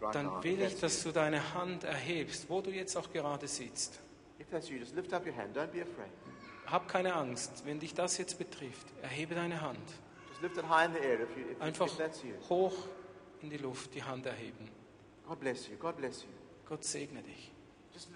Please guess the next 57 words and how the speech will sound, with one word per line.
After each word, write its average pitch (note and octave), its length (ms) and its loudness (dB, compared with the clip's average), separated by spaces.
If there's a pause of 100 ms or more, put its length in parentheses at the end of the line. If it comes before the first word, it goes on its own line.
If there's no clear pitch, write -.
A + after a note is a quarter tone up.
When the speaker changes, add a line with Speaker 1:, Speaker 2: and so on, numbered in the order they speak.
(120)
Speaker 1:
lift G#3+ 160 2
your G3 80 -4
hand D#3+ 160 -8
up. C3+ 120 -10
There's F3 160 0
Speaker 2:
Ja, F3 60 2
Speaker 1:
nothing F#3+ 120 2
to F3+ 80 -8
be F3 80 0
afraid E3+ 180 2
Speaker 2:
erhebe F#3+ 180 4
Speaker 1:
of. F3+ 60 2
Lift F3+ 140 6
Speaker 2:
deine, F3+ 40 0
Speaker 1:
it - 80 -2
right F3 180 6
up. A#2 140 -4
Speaker 2:
hab G3 140 4
keine G3+ 280 4
Angst. E3 360 0
Speaker 1:
Anybody G3+ 340 6
Speaker 2:
Ja, C#3+ 80 6
Speaker 1:
else? B2 120 4
Speaker 2:
erhebe F#3+ 260 4
Speaker 1:
Anybody F#3+ 80 4
Speaker 2:
deine F#3 180 6
Speaker 1:
else? B2 140 8
Speaker 2:
Hand. B2 120 2
Speaker 1:
We're F3 140 0
gonna F#3 100 0
wait. D3+ 160 8
We're D3+ 40 0
not - 80 2
Speaker 2:
Sonst, G#3 260 6
Speaker 1:
gonna D#3 120 4
rush D#3+ 60 0
Speaker 2:
wir F3+ 80 6
Speaker 1:
this. F3+ 80 6 (140)
Speaker 2:
werden, F3 100 -4 (180)
wir D#3 180 -4
haben E3+ 240 -4
keine E3+ 320 -2
Eile. C3 160 -4 (720)
Speaker 1:
God F3 140 2
bless D3 260 2
you. B2 60 -4
Another D#3 260 0
hand C#3 240 -4
back C3+ 200 -6
there. G#2+ 140 -4
Another D3+ 220 0
Speaker 2:
Okay, C#3+ 100 -4
Speaker 1:
hand C#3+ 140 -8
there. D3+ 120 -4
Speaker 2:
preis D3 180 -4
dem D3 100 -8
Herrn. A2+ 180 -10